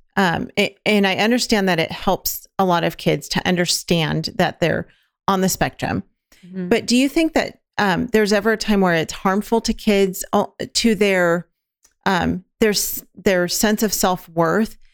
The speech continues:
Speaker 1: when their parent comes along and says, "You know, we're, we see something going on. We're gonna have you tested."
Speaker 2: Mm.
Speaker 1: I, I could see that a child might go, "Wait a minute, you're telling me now that there's something wrong with me"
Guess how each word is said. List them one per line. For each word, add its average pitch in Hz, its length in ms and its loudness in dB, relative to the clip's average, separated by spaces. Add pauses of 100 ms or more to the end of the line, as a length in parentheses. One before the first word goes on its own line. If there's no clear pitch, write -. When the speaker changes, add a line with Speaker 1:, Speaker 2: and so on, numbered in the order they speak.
(260)
Speaker 1:
when 190 380 2
their 196 140 2
parent 190 320 0
comes 190 240 2
along 165 180 0
and 170 120 -2
says, 180 180 0
"You 196 80 2
know, 180 100 2
we're, 208 220 2
we 202 180 0
see 320 220 2
something 240 480 2
going 202 320 2
on. 160 220 0
We're 196 100 2
gonna 196 160 0
have 185 300 -2
you 165 100 0
tested." 165 760 0 (280)
Speaker 2:
Mm. 180 440 -4 (100)
Speaker 1:
I, 233 240 0
I 214 100 0
could 214 240 0
see 277 440 4
that 175 400 -2 (400)
a 214 80 2
child 208 400 0
might 185 180 0
go, 202 140 2
"Wait 233 280 2
a - 40 2
minute, 160 420 -2
you're 254 280 0
telling 254 420 2
me 170 100 2
now 160 160 2
that 160 200 -2
there's 196 200 2
something 180 420 0
wrong 233 300 2
with 190 220 0
me" 165 400 2